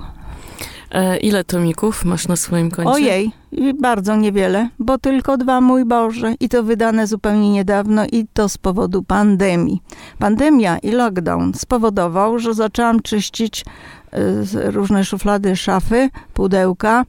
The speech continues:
Speaker 2: I widziałam w nich bardzo dużo takich rzeczy przeze mnie napisanych. Ja też dużo rzeczy pisałam, a potem wyrzucałam.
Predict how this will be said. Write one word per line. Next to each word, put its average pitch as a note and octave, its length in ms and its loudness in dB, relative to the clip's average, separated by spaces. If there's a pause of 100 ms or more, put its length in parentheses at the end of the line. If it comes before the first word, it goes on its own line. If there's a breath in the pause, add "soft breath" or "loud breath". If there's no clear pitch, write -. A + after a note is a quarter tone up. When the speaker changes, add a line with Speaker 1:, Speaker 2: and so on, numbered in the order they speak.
(400 loud breath)
Speaker 2:
I G#3+ 120 -2
widziałam A3+ 440 2
w G#3 40 2
nich A3 200 4
bardzo A#3 520 2
dużo G#3 340 0
takich F#3+ 340 -2
rzeczy G3 560 0
przeze G3 300 0
mnie G3+ 140 4
napisanych. G3 760 0 (280 loud breath)
Ja B3+ 100 -2
też C4 240 -2
dużo B3+ 280 2
rzeczy A3 260 -2
pisałam, A#3+ 380 0
a A#3 60 2
potem A3 280 0
wyrzucałam. G3 680 -2